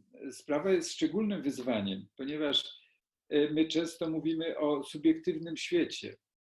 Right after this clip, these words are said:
i, i nie kwestionujemy subiektywnego świata, tylko chcemy od wewnątrz ten subiektywny świat zrozumieć.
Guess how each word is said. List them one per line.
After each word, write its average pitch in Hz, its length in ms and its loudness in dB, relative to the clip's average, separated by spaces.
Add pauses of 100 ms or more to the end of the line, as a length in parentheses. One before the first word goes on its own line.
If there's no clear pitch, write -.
(720)
i, 147 360 4
i 151 260 4
nie 165 160 4
kwestionujemy 160 1300 4 (400)
subiektywnego 143 800 0
świata, 160 440 -2
tylko 160 260 -4
chcemy 151 440 -2
od 123 160 -6
wewnątrz 156 520 -2
ten 147 240 -6 (320)
subiektywny 160 640 -2
świat 151 280 -2
zrozumieć. 135 800 -2